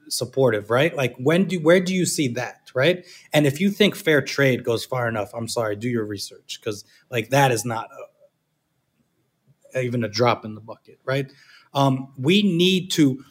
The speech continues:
reimagine the ways that we engage with producers, right?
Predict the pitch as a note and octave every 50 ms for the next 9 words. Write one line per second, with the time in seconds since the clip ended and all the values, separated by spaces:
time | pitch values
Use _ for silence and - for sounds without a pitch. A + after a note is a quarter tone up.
0 | _ - B2 B2+ C3+ D3 F#3+ A3 A#3+ A#3+ G3+ E3+ D3+ C#3 C3+ C3 C3+ D3+ E3+ F#3+
1 | A3 G3+ D#3+ C3+ C3+ C3 A#2+ A2+ A#2+ A#2 - _ _ _ _ _ _ _ - D3+
2 | C#3 B2+ C3 F3 F#3 F#3+ F3+ D#3 C3+ C#3+ C#3 C3 - C#3+ F3 F3+ D#3+ C#3+ C3+ A#2+
3 | A2+ G#2+ D3 D#3 E3 D#3+ C#3 B2 - - - - - - A#2+ C3+ D3 - - -
4 | - B2 A2+ A2+ C3+ F3 G3 F#3+ - - - - - - B2 A#2+ C#3+ D#3+ D#3+